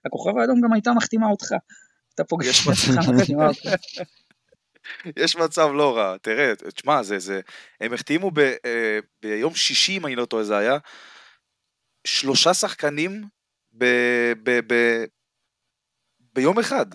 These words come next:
Speaker 2: זה פשוט לא יאמן. ועוד איזה שחקנים? מייק טובי, רוקאס גידרייטיס,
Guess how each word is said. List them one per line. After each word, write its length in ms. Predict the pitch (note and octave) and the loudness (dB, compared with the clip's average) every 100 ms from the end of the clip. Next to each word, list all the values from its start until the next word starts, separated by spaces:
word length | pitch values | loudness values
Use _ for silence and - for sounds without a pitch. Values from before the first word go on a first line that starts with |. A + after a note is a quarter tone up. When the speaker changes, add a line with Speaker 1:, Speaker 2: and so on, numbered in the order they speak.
| _ _ | _ _
Speaker 2:
זה 140 | A2+ | -12
פשוט 280 | - A2+ D3+ | -8 -8 -4
לא 140 | D#3 E3+ | 0 2
יאמן. 320 | F3 G3 E3 | 2 0 -4
ועוד 160 | A#2+ B2 | -2 2
איזה 180 | E3+ A3+ | 2 2
שחקנים? 500 | A3 F3+ C3+ A2 F#2+ _ _ _ _ _ _ | -2 -2 -4 -4 -12 _ _ _ _ _ _
מייק 300 | - D3+ G3 | -2 0 0
טובי, 440 | - F#3+ D#3 C3+ A#2+ _ | 2 2 2 -2 -6 _
רוקאס 380 | - C3+ E3 F3 | -2 0 0 -2
גידרייטיס, 880 | D3 C#3+ C3 A2+ A2 G#2 G2 - - | -6 -4 -2 -2 -4 -10 -12 -16 -18